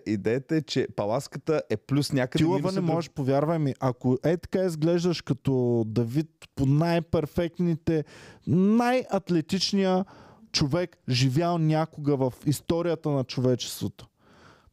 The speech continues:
Speaker 2: трудно ще избяга на лъв.
Speaker 1: На лъв, да.
Speaker 2: Ако го
Speaker 1: Въпросът е,
Speaker 2: подгони.
Speaker 1: че паласките те правят по-трудно подвижен,
Speaker 2: Трудно, трудно
Speaker 1: да се
Speaker 2: ще,
Speaker 1: катериш, да таковаш.
Speaker 2: трудно ще избяга и на мечка. Трудно ще избяга и на вълк.
Speaker 1: <laughs>
Speaker 2: Трудно ще избя-,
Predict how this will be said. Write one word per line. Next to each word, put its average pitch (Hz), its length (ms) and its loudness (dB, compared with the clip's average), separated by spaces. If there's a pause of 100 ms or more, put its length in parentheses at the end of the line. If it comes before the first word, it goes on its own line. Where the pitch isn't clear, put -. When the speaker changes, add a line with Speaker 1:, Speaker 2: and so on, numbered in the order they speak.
(100)
Speaker 2:
трудно 147 300 2
ще - 180 -4
избяга 123 440 0
на 117 100 2
лъв. 104 420 -2
Speaker 1:
На 95 120 0
лъв, 120 220 0
да. 123 120 0
Speaker 2:
Ако 123 240 -2
го 127 60 -4
Speaker 1:
Въпросът 127 420 -4
е, - 20 0
Speaker 2:
подгони. 113 140 0
Speaker 1:
че 113 80 0
паласките 131 600 -6
те - 140 -10
правят 135 260 -2
по-трудно 143 420 0
подвижен, 139 420 0
Speaker 2:
Трудно, 196 300 -2
трудно 180 240 -2
Speaker 1:
да 208 100 2
се 202 60 2
Speaker 2:
ще, 175 120 -2
Speaker 1:
катериш, 139 520 -2
да 139 120 -2
таковаш. 131 380 -4
Speaker 2:
трудно 180 300 2
ще 185 200 -2
избяга 156 440 0
и 175 80 0
на 160 140 0
мечка. 143 480 -2 (960)
Трудно 190 340 0
ще - 200 -4
избяга 156 480 0
и 170 80 0
на 156 180 0
вълк. 131 520 -2
Speaker 1:
<laughs> - 680 -12
Speaker 2:
Трудно 190 340 2
ще - 220 -2
избя-, 147 380 -2